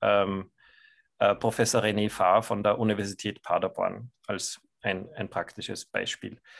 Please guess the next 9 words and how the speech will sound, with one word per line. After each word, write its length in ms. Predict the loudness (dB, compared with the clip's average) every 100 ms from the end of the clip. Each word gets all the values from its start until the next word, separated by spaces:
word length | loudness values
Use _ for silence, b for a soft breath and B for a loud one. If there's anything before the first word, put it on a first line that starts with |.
| B B B B B _ 4
Ja, 360 | 8 8 4 -8 4
ähm, 680 | 8 8 8 4 2 0 -4 _ -20 -20 -12 -4
ich 240 | -4 0
gehe 200 | 2 4
aber 100 | 4
jetzt 320 | 4 2 2
zum, 420 | 2 2 2 -2 _ _ 0
ähm, 460 | 2 2 -2 -4 -6
Modell, 560 | 0 2 4 2 2